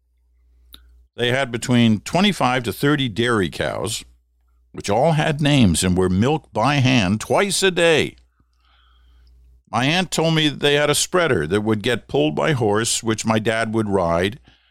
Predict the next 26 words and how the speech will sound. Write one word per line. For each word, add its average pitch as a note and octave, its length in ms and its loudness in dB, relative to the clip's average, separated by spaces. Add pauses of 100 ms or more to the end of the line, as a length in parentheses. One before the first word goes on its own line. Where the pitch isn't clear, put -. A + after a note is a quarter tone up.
(100)
and G#2 140 2
the G#2 60 -2
spreader C3 580 0
would A2+ 240 -2
be A#2 140 2
behind A2 500 2
them F#2 300 -2 (120)
spreading A2+ 640 0
manure G#2 500 2
in G2+ 140 2
the A2 80 0
fields. C#3+ 500 -2 (2000)
Their A2 140 -2
dad B2+ 320 0
had A#2+ 160 2
a A2+ 60 2
saying G#2 480 0
that G2 140 0
you A2 180 2
could - 240 -4
tell D3 400 0
who B2+ 220 0
had G#2+ 200 0
the D#2 80 -2
best G2 420 -2
fields G#2+ 680 0